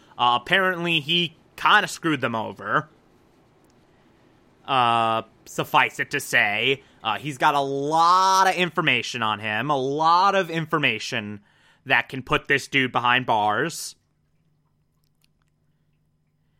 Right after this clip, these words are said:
And so there's this big moment where Reese and our bounty hunter friend are getting interrogated. Eventually, they're able to escape.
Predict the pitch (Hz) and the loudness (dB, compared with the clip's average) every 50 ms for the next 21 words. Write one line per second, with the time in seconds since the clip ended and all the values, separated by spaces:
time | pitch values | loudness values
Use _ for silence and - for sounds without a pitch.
0 | _ _ _ - 147 160 160 165 151 - - 180 170 170 170 170 160 165 170 175 | _ _ _ 0 2 2 2 2 -2 -2 0 2 4 4 4 4 4 4 4 2
1 | 156 156 175 165 - - - 170 175 160 165 165 175 175 156 143 139 160 160 - | 2 0 -2 -4 -4 0 2 2 2 2 2 2 2 4 4 4 2 2 0 -2
2 | 131 127 131 131 131 127 131 131 120 113 123 131 131 127 - 131 127 123 123 120 | -2 0 0 2 2 2 2 0 0 -2 -2 -2 -2 -4 -4 -2 0 2 2 2
3 | - 156 170 180 165 143 135 127 117 - 131 117 - - 127 120 113 113 120 131 | 4 4 4 4 2 -2 -4 -4 -4 -6 -8 -8 -4 0 2 2 2 2 0 -2
4 | 131 - - 117 113 117 117 123 127 104 104 104 107 117 135 135 208 220 226 214 | -6 -6 -2 0 2 2 2 0 -2 -4 -6 -8 -8 -8 -6 -2 -2 0 0 0
5 | 151 131 110 98 95 - _ _ _ _ _ _ _ _ _ _ _ _ _ _ | 0 0 -4 -4 -6 -14 _ _ _ _ _ _ _ _ _ _ _ _ _ _
6 | _ _ _ _ _ _ _ _ _ _ _ _ _ _ _ _ _ _ _ _ | _ _ _ _ _ _ _ _ _ _ _ _ _ _ _ _ _ _ _ _
7 | _ _ _ - 165 160 143 214 262 294 349 370 - - - 254 220 202 196 185 | _ _ _ -4 -2 0 2 2 4 4 2 0 -4 -4 -2 0 2 2 2 2
8 | 180 175 170 170 170 170 160 - 151 139 127 160 165 160 160 156 165 - - 151 | 2 0 0 0 -2 -2 -4 -8 -8 -2 2 2 2 4 2 0 -2 -2 0 2
9 | 165 180 165 196 180 165 - - - 165 139 - - - - 160 202 262 - - | 2 2 2 2 0 -2 -2 -4 -6 -4 -4 -4 -4 -2 0 0 0 0 -2 -8